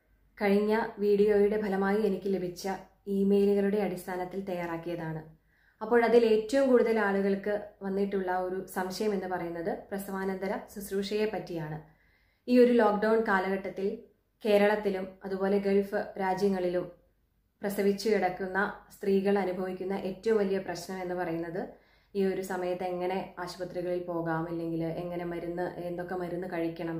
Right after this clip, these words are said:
ഇത് ആരോട് സംശയങ്ങൾ ചോദിക്കാം എന്നതിനെ പറ്റിയുള്ള, ആ, വലിയ ആശങ്കയിലാണ് ഒരുപാട് സ്ത്രീകൾ.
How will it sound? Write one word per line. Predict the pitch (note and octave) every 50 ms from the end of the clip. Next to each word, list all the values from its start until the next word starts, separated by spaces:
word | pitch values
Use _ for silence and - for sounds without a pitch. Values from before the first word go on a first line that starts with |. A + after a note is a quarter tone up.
| D#3+ -
ഇത് | F3 F#3
ആരോട് | E3+ E3 E3 E3+ F3 F3 F#3 F#3
സംശയങ്ങൾ | F3+ F3 E3 E3 E3 - F3 E3+ E3+ E3+ F3
ചോദിക്കാം | E3+ F3+ E3 D#3+ D#3+ E3 E3 - E3 E3 D#3+ -
എന്നതിനെ | F3+ F3+ F#3 G3 G3+
പറ്റിയുള്ള, | G3+ G3 F#3 F#3 G3 F#3 F3 F3 F3 E3+ F3 - - _ _ _ _ _ _ _ _ _
ആ, | - F3 E3+ E3 E3 E3
വലിയ | E3 F3+ F3+ F#3+ G#3 G3+
ആശങ്കയിലാണ് | F#3+ F3+ - - F#3+ F#3 F#3+ G3 G3+ G3+ F#3+ F3 F3 F3
ഒരുപാട് | F3 F3 F3 E3 E3 E3+ E3+ E3+ F3+
സ്ത്രീകൾ. | F3 - - E3 D3+ D#3 D#3 D3+